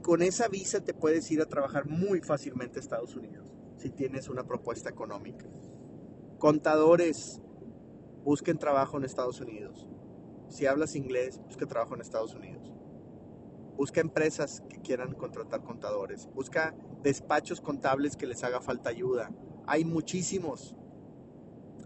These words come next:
Así es que busquen trabajo de este lado. Es muy fácil encontrar una visa. Ahora, para tú firmar la declaración te tienes que certificar.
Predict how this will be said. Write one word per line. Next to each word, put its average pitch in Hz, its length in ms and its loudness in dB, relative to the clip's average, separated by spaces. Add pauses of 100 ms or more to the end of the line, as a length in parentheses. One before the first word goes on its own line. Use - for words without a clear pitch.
(140)
Así 131 220 0
es 131 100 -2
que 143 300 2 (580)
busquen 147 320 4
trabajo 135 300 2
de 131 80 4
este 127 160 -4
lado. 120 480 -2
Es 139 80 0
muy 143 160 2
fácil 135 340 -2
encontrar 117 380 -6
una 117 140 -6
visa. - 340 -8 (1080)
Ahora, 131 440 8 (140)
para 139 220 8
tú 170 220 0
firmar 165 440 2
la 156 120 6
declaración 127 640 2
te 123 100 -4
tienes 120 300 -6
que 131 100 -8
certificar. 139 760 -2